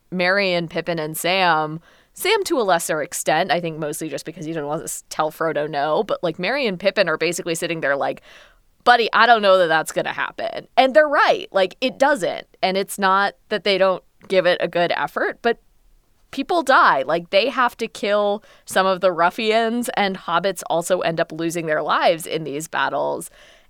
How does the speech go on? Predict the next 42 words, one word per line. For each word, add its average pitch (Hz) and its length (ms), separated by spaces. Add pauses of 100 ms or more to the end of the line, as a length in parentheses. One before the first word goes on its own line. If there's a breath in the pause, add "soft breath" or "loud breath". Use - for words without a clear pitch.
(120)
And 233 120
it's 240 220
that 254 200
sense 254 280
of, 285 100
like, 226 260 (880)
I, - 140
you 277 180
know, 254 220
I 262 100
thought 262 240
about 285 220
the 220 60
fact 196 240
that - 140
Frodo 208 440
is 190 80
actually 185 300
really 170 280
removed 165 720
from 311 360
the 320 80
fighting 330 580
for 247 240
most 175 440
of 175 160
the 151 100
books. - 640 (600 soft breath)
And 220 180
Merry 277 280
and 226 140
Pippin 262 480
are 208 120
coming 220 380
in 240 240
with 202 140
this 208 200
very 170 320
realistic 208 600
sense 190 260
of, 180 100
like, 160 300